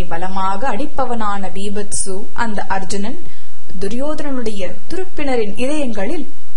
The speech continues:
தீளை உணரச் செய்தான். அர்ஜுனன் பார்வைக்கெதிரிலேயே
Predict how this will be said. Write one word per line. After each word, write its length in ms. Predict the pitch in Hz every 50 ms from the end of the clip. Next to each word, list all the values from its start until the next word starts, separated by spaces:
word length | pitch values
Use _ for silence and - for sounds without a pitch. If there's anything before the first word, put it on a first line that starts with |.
| - -
தீளை 380 | - 285 302 339 349 311 254 208 196 202
உணரச் 400 | 196 208 262 330 392 392 - - 254
செய்தான். 460 | 208 190 175 185 180 170 156 - - - - - - - - - - - - - - - - - - - - - - - - - - - - -
அர்ஜுனன் 580 | 196 196 196 185 - 202 190 190 190 190 190 196 226 - - - - - - - - -
பார்வைக்கெதிரிலேயே 1300 | - 269 269 285 330 381 381 339 262 - - 220 190 190 196 196 185 185 185 190 185 185 214 285 330 254